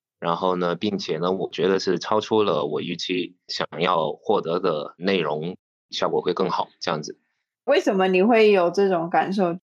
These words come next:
Speaker 2: 或者是说，你一开始的期待是什么？那你真正到了 coach 课之后呢，它高于你的期待的地方在哪里？
Speaker 1: 我报 coach 课的一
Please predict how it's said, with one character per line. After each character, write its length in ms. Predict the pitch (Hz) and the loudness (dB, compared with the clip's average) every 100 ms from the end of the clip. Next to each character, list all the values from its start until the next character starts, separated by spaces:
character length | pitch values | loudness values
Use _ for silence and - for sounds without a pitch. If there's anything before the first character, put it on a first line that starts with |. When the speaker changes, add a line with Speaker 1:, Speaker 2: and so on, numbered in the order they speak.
| _ | _
Speaker 2:
或 200 | 240 269 | 2 4
者 80 | 190 | 4
是 160 | 196 | 4
说， 300 | 240 233 214 - - - | 4 4 4 0 -8 2
你 100 | 208 | 4
一 160 | 233 | 4
开 240 | 330 370 370 | 6 6 6
始 100 | 302 | 6
的 140 | 196 | 4
期 280 | 220 214 180 | 4 4 6
待 260 | 208 196 214 | 8 6 4
是 160 | 202 | 2
什 160 | 208 180 | 0 2
么？ 140 | - | 4
那 260 | 185 208 196 185 | 6 6 4 2
你 220 | 185 175 | 2 2
真 260 | - 202 | 4 4
正 260 | 208 208 190 | 6 4 4
到 180 | 214 185 | 4 6
了 120 | 175 | 4
coach 360 | - 190 185 - | 4 2 2 -2
课 240 | - 196 | 2 4
之 180 | 180 190 | 4 2
后 260 | 220 190 185 | 4 2 0
呢， 60 | 190 - _ _ | -6 -8 _ _
它 280 | - 220 208 | -2 2 2
高 320 | 208 214 220 | 4 4 6
于 140 | 208 | 6
你 120 | 202 170 | 4 2
的 120 | 151 | 0
期 280 | - - - | -2 -2 2
待 240 | 214 190 | 4 4
的 60 | 160 | 2
地 100 | 165 | -2
方 300 | 170 180 185 | 0 0 2
在 160 | 190 | 0
哪 220 | 160 - | 0 -4
里？ 280 | - - - _ _ _ _ | -6 -8 -14 _ _ _ _
Speaker 1:
我 300 | - 104 104 101 | -2 2 2 4
报 160 | 156 | 0
coach 440 | 151 - 160 - 95 | 0 -2 -4 -4 -10
课 440 | - - 131 104 | -6 -2 0 0
的 140 | 87 85 | -2 -8
一 320 | 80 85 | -10 -16